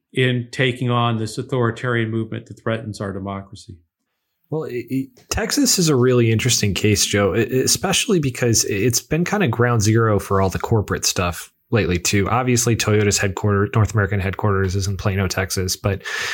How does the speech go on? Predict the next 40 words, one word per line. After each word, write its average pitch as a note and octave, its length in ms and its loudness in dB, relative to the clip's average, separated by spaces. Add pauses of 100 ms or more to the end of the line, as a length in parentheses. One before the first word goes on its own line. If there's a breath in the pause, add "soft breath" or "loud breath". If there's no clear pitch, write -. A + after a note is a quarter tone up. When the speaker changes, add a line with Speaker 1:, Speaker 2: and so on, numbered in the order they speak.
(160 loud breath)
Speaker 2:
I, B2 240 0
I - 20 2
think F#3 220 -2 (180)
this E3+ 180 2
broke F3+ 360 0
a-, A#2 400 0
as C#3 240 0
we'd B2 160 2
been A#2 120 2
recording B2+ 460 0
this, G#2+ 220 2
but G#2+ 240 0
Accountable D#3+ 540 2
broke A#2 420 2
that G2+ 260 2 (380 loud breath)
even A3 380 2
though E3+ 160 2
they D3 120 2
said C3 320 2
they'd A2 160 4
stop, G#2 640 0 (200)
A D3 120 2
T D#3 220 2
and C3 80 0
T C#3 200 2
just A#2 220 2
wrote, A#2 200 2
I G#2+ 60 4
think, A2+ 220 0
a G#2 60 0
hundred A#2+ 320 2
thousand A2 300 0
dollar A2 180 4
Speaker 1:
Yeah. G2+ 80 4
Speaker 2:
check G#2 320 0
to A2+ 100 0
Greg, A2+ 340 2
Greg G#2+ 320 0
Abbott's A#2 320 2
pac. G#2 480 -2